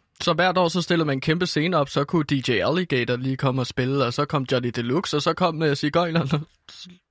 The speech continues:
slog på en tamburin. Men så begyndte alle at kaste rådne frugter efter hende. Og så, øh, tog jeg mit store reb, og så fløj jeg ned og greb hende, og så tog hende med op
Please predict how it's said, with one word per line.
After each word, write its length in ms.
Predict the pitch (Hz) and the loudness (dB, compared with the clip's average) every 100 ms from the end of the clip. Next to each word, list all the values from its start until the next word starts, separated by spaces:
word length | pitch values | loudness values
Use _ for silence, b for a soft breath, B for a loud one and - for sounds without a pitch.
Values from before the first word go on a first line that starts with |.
| - | -18
slog 400 | - 170 156 - | -4 0 0 0
på 160 | 165 | 0
en 80 | 156 | 0
tamburin. 540 | - 160 165 175 196 151 B B B B B B B - | -2 0 0 2 0 -2 B B B B B B B -8
Men 120 | 120 | 0
så 140 | 170 | 2
begyndte 340 | 208 202 190 156 | 2 2 2 2
alle 160 | 170 | 2
at 80 | 185 | 0
kaste 260 | 165 151 139 | 0 -2 -2
rådne 300 | 135 160 165 | -2 -2 -2
frugter 380 | - 165 - | -2 0 0
efter 280 | 139 120 113 | 0 -2 -4
hende. 200 | 120 - - _ _ _ - | -4 -6 -14 _ _ _ -6
Og 100 | 127 | 0
så, 320 | 180 185 175 | 2 4 4
øh, 380 | 151 139 127 120 - - | 2 2 0 -4 -8 -2
tog 240 | 214 170 | 0 2
jeg 120 | 156 | 0
mit 180 | 139 131 | -2 -4
store 460 | - - 170 180 147 | -6 -2 2 2 2
reb, 340 | 165 180 - - _ _ _ | 0 -2 -4 -14 _ _ _
og 100 | 156 | -2
så 180 | 170 160 - - _ _ - | 0 0 -2 -20 _ _ -2
fløj 220 | 185 190 | 2 2
jeg 140 | 160 151 | 2 2
ned 180 | 165 - 147 | 0 0 -6
og 160 | 139 | -6
greb 300 | - 185 151 | -2 -2 0
hende, 220 | 156 139 - b b b - | -4 -4 -8 b b b -8
og 80 | |
så 80 | 147 | -4
tog 200 | 151 151 | 0 2
hende 120 | 143 | 2
med 160 | 139 147 | 2 2
op 140 | 131 | 0